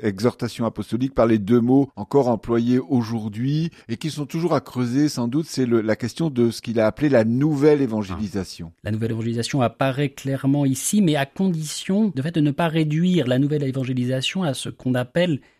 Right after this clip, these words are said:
Speaker 2: l'annonce explicite de la foi, hein. C'est vrai que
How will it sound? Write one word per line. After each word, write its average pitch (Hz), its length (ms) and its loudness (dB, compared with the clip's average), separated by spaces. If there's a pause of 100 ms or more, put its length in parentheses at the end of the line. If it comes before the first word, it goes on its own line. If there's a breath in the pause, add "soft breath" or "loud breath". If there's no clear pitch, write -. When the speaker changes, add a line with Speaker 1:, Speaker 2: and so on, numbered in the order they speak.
(100)
Speaker 2:
l'annonce 139 460 2
explicite 151 760 -2
de 127 120 0
la 120 160 0
foi, 190 360 -4
hein. 135 140 -6
C'est 135 160 -12
vrai 127 220 -6
que 110 260 -6